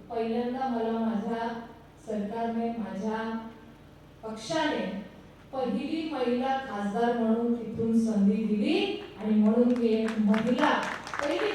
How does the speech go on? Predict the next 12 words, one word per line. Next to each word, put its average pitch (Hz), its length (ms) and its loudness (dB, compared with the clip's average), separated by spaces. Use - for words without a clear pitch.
खासदार 247 460 2
तिथून 240 260 -2
झाली. 208 360 2
त्यानंतर 226 640 -2
मला, 226 240 0
बघा, 262 280 -2
आदिवासी 349 520 -2
समाजाला 311 540 -2
कायम 311 300 -2
सगळ्यांनी 277 500 0
राजकारणाच्या 269 760 -4
दिशेने 240 420 0